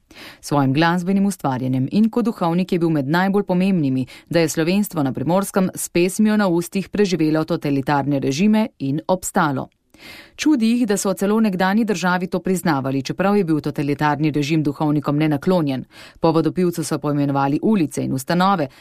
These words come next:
ter celo enega najboljših moških pevskih zborov. Zdaj pa se dogaja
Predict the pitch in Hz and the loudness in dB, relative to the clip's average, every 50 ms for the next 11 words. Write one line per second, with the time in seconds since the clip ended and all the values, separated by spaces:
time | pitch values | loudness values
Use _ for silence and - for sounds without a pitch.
0 | - - _ - 240 240 220 - 233 233 233 220 220 220 220 202 214 208 208 214 | -20 -18 _ -2 -2 0 0 0 0 2 2 2 2 2 2 0 0 0 2 2
1 | 226 190 185 196 202 - 226 208 - 190 180 190 190 - - 208 - - - 156 | 0 0 0 -2 -2 -2 -4 -4 -2 0 0 0 -2 -4 -6 -10 -6 -4 -2 -2
2 | 156 - - 185 180 165 156 202 196 175 147 - 120 139 - _ _ - - - | -2 -2 -4 -4 -4 0 2 2 4 4 2 0 -4 -6 -10 _ _ -20 -20 -20
3 | - - - - 143 156 160 156 160 - 190 185 - 202 190 196 180 185 180 180 | -20 -14 -10 -4 0 0 2 2 2 0 0 0 0 0 0 0 0 0 0 2
4 | 185 196 202 | 2 0 0